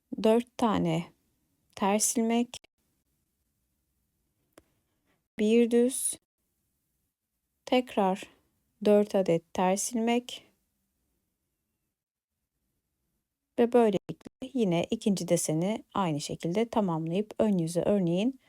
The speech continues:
üçüncü sırasına geliyoruz. Bu sıra önemli, o yüzden dikkatlice izlerseniz sevinirim arkadaşlar.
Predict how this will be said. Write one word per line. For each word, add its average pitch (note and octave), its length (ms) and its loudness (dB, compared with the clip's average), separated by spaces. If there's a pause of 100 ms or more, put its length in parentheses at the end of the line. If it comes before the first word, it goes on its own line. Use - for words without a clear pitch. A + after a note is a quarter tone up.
(580)
üçüncü A3 480 0
sırasına G#3 640 -4 (100)
geliyoruz. F3 720 0 (1200)
Bu E4+ 80 4
sıra E4+ 340 4
önemli, D4 440 8
o B3+ 80 6
yüzden B3 360 2
dikkatlice A#3 600 0
izlerseniz F#3+ 640 2
sevinirim B3 560 2
arkadaşlar. B3 800 0